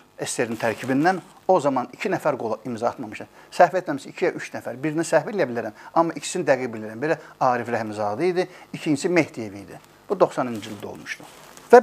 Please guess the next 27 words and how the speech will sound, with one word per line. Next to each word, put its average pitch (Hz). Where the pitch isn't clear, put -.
birdən-birə 277
təsəvvür 196
edin 127
ki, 104
Azərbaycanın 175
S 151
S 170
R-in 160
tərkibindən 135
çıxmasına -
etiraz 143
edən 110
Ramiz 120
Mehdiyev 160
iki -
min 202
səkkizinci 135
ildə 180
aldı 151
İstiqlal 147
orderini. 107
Nəyə 208
görə 175
iki 143
min 131
səkkizinci 120
ildə? 156